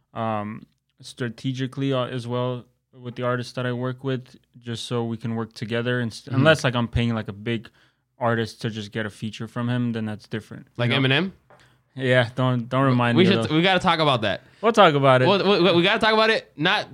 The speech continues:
Speaker 2: to, like, just make fun of you on that.
Speaker 1: Yeah.
Speaker 2: Um, but because it's something that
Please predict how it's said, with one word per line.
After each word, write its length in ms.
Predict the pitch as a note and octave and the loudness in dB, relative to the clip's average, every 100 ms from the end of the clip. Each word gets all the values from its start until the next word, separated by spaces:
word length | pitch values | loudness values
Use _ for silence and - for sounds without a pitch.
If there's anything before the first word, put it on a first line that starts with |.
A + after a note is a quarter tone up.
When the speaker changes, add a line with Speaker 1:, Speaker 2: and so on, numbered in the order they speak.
| C3 | -4
Speaker 2:
to, 100 | - | 2
like, 160 | F#3 D#3+ | 2 2
just 160 | D3 C#3+ | 0 0
make 140 | C3 | 0
fun 120 | D#3 | 2
of 60 | C#3 | 2
you 80 | B2+ | 2
on 140 | A#2 | 2
that. 260 | A#2 A2+ - | 0 -2 -2
Speaker 1:
Yeah. 440 | C3 A#2+ C#3 B2+ | -2 0 2 2
Speaker 2:
Um, 200 | A2+ G#2 | 0 -4
but 180 | A#2 D#3+ | -2 0
because 360 | D#3 C#3+ F#3 D#3+ | 0 0 0 2
it's 140 | C#3+ | 0
something 220 | F#3 E3 | -2 0
that 240 | D#3 C3 | 0 0